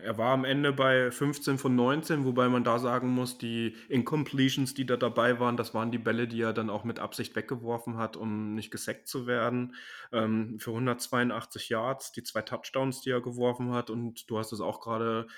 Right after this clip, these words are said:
erwähnt, das perfekte Spiel, äh, daraus, äh, er-, ergehend quasi auch das hunderteinundvierzig Komma sieben Rating, was er bekommen hat. Und, äh, vielleicht noch das, was auch, äh, Moritz angesprochen hatte,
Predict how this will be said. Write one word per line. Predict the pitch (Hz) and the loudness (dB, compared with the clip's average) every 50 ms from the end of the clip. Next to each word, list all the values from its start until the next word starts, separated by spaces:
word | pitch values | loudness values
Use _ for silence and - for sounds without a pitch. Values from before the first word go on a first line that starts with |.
| - - | -12 -6
erwähnt, | - 113 104 113 113 117 123 120 | -4 -2 0 2 2 2 2 0
das | 104 - - | -4 -4 -6
perfekte | - 113 - - 110 - - - | -8 -6 -4 -4 -6 -6 -6 -12
Spiel, | - - - 117 110 117 120 117 113 117 - 107 113 110 113 113 110 107 104 | -14 -10 -4 -2 0 2 4 4 4 2 2 0 0 0 0 0 0 -2 -4
äh, | - _ | -4 _
daraus, | - 104 107 110 107 107 107 110 - - - | -2 -2 0 0 0 0 -2 -2 -6 -8 -6
äh, | - 113 | -4 -2
er-, | 107 104 101 104 - 110 107 117 - - | 0 0 0 0 -2 -2 -4 -4 -4 -4
ergehend | 113 107 104 - 101 107 110 107 - | -6 -6 -2 0 0 0 0 0 -2
quasi | - - 113 101 113 107 | -2 -2 0 0 0 -2
auch | 90 101 - | -2 -4 -4
das | - 101 - - - - - - - - - _ | -6 -8 -8 -10 -12 -14 -16 -16 -18 -18 -6 _
hunderteinundvierzig | 131 123 120 113 117 113 117 117 120 113 - 123 117 - 120 113 - | 0 2 2 2 2 0 0 0 0 -2 -4 -6 -6 -6 -8 -8 -6
Komma | - 123 117 117 113 | -6 -4 -2 -2 -2
sieben | 104 107 110 113 117 113 110 107 | -2 -4 -6 -4 -2 -2 0 2
Rating, | 101 104 117 113 - 110 104 | 2 0 0 0 -4 -4 -4
was | 95 95 - | -6 -4 -4
er | 101 | -4
bekommen | 98 92 92 - - - 98 98 98 104 | -6 -6 -8 -8 -4 -4 -2 -2 -2 -2
hat. | 117 135 131 - - - - - - - - - | -4 -4 -6 -10 -18 -20 -20 -20 -20 -20 -18 -8
Und, | - 110 110 123 123 127 - | -4 -2 -2 -2 -2 -4 -2
äh, | 113 123 113 110 113 113 113 113 113 _ | 0 0 2 2 2 0 -2 -4 -8 _
vielleicht | - 123 117 127 123 135 | 0 2 2 2 2 2
noch | 117 - | 0 0
das, | - 131 123 - - - | 0 0 0 0 0 2
was | 127 120 - - 98 | 2 2 2 0 2
auch, | 117 117 117 117 - - - | 4 4 4 4 2 0 2
äh, | 123 120 117 117 117 117 113 113 | 2 4 4 6 4 4 4 2
Moritz | 113 117 120 127 135 143 135 - | 2 2 2 2 2 0 -2 -2
angesprochen | - 127 127 131 127 - - - 127 - 131 123 113 | -2 -2 -2 -2 -2 -4 -4 -4 -2 -2 -4 -4 -4
hatte, | 127 120 - 131 123 123 127 | -4 -2 0 2 2 2 0